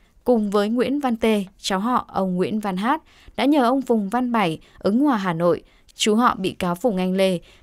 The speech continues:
tìm người giúp cho Tài được hòa giải với bị hại, không bị xử lý. Do có quan hệ họ hàng với bị cáo Phùng Anh Lê,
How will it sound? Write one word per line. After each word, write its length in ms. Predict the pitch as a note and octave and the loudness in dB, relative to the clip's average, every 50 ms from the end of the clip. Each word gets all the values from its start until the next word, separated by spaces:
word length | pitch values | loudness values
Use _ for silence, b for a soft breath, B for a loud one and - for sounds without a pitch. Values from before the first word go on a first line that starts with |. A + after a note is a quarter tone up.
| b - | b 2
tìm 220 | A#3 A#3 A3 G#3+ | 4 4 4 4
người 140 | G#3+ G#3+ G#3+ | 2 0 0
giúp 180 | G#3+ C#4+ E4+ F4+ | 0 -2 -4 -4
cho 180 | - - C4+ B3+ | -4 -2 -4 -2
Tài 380 | A#3 - G3+ F#3+ F3 E3 D#3+ | -2 -2 -2 -2 -2 -4 -4
được 140 | F3 F3 F#3 | -2 -2 -2
hòa 240 | F3+ G3 G#3 G3+ F#3+ | 0 0 0 -2 -2
giải 260 | F#3 F#3 - F3+ D#3+ D#3 | -2 -2 -4 -4 -4 -4
với 100 | D#3+ E3+ | -6 -4
bị 160 | F3+ G#3+ F3+ | -4 -2 -2
hại, 300 | F3+ F3+ F#3 F3+ D3+ - b b b b b b | -2 -2 -4 -4 -6 -8 b b b b b b
không 280 | - B3 A#3 A3 G#3 F#3+ | -2 0 0 0 0 -2
bị 140 | G#3 F3 - | -4 -6 -6
xử 220 | - - G3 E3+ | -4 -4 -2 -2
lý. 300 | E3 D#3+ D3+ E3 A3 B3+ _ _ _ _ _ _ _ _ _ _ _ _ - | -2 -2 -4 -4 -6 -10 _ _ _ _ _ _ _ _ _ _ _ _ -6
Do 260 | - G#3+ A3+ A3 G#3+ | 0 2 4 4 4
có 120 | - G3 | 2 0
quan 220 | G3 - B3 A#3 G#3 | -2 0 0 0 2
hệ 140 | A3+ G#3 G3 | 0 0 0
họ 180 | G3 G3+ D#3+ | -2 -2 -2
hàng 320 | F#3+ F#3+ F#3+ F#3 F#3 F3+ E3+ | -2 -2 -2 -2 -2 -2 -2
với 160 | F3+ F#3 G3 | -2 -2 0
bị 180 | G#3+ B3 G#3+ | 0 -2 -4
cáo 240 | G3+ - F#3+ F3+ F3+ | -4 -4 -4 -4 -4
Phùng 240 | F#3 - B3+ A3+ F#3+ | -2 0 0 0 0
Anh 220 | F#3+ G3 F#3+ G3 | -2 -4 -2 0
Lê, 220 | G3 G3 F#3+ F#3 | 0 0 0 0